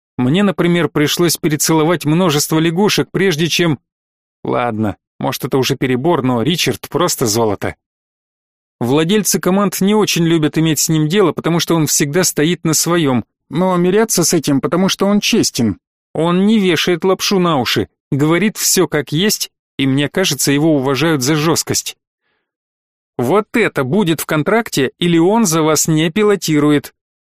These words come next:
При этом он очень приятный в общении и умеет рассмешить боссов. Мы относимся друг к другу с доверием и уважением. Не во всём мы сходимся, можем спорить,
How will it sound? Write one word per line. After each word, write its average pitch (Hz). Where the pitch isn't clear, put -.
При 104
этом 156
он 156
очень 165
приятный 185
в 131
общении 165
и -
умеет 160
рассмешить 151
боссов. 131
Мы 214
относимся 170
друг 139
к -
другу 147
с 113
доверием 127
и 123
уважением. 110
Не 196
во 247
всём 220
мы 143
сходимся, 185
можем 151
спорить, 175